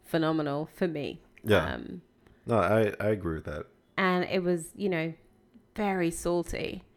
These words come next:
Speaker 2: It was extremely salty.
Speaker 1: Really salty. But everyone else at the tables wasn't salty. Mine was really salty. So
Speaker 2: Yeah.
Speaker 1: I always make sure now that I just don't wanna be seen as the person that's always complaining.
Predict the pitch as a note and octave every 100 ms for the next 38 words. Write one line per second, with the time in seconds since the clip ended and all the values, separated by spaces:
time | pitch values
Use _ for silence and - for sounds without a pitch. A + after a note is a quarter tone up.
0 | - F#2+ F#2 D#2 - - - G2+ A2+ A2+
1 | F#2 - F2 - F3+ F#3 F#3+ G3 G3 F#3+
2 | F3+ E3 F#3 F3+ - D#3 G#3 G3 - -
3 | _ - A3 C#4+ D#4 A#3+ A3+ B3 A3+ F#3+
4 | F#3+ F3 E3 D#3+ E3+ - - F3+ F#3 F3
5 | E3+ - - F#3+ F#3+ D#3 D#2 - - F3+
6 | F#3 G3+ G#3+ F#3 D#3+ D3+ - - - D3
7 | D3 - D3+ - - - - E3+ F#3+ C#4+
8 | F#4 D#4+ B3 A3 - A3 G#3+ F#3+ E3 D#3+
9 | F3 - - - - - B3+ C4+ D#4 -
10 | F3 F#3 F#3 F3 E3+ - E3+ D#3+ - F3+
11 | D#3+ E3+ D#3+ - D#3+ D#3+ - E3+ D#3 D#3
12 | E3